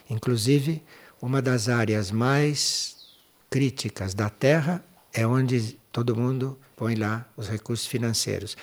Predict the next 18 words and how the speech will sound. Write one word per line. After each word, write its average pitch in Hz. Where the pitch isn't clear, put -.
Então 139
não 165
se -
pode 147
nem 147
falar 156
nestas 113
coisas, -
porque 120
o -
que 113
vão 156
fazer 143
os 139
bancos 101
daquelas 104
ilhas? -
Então, 196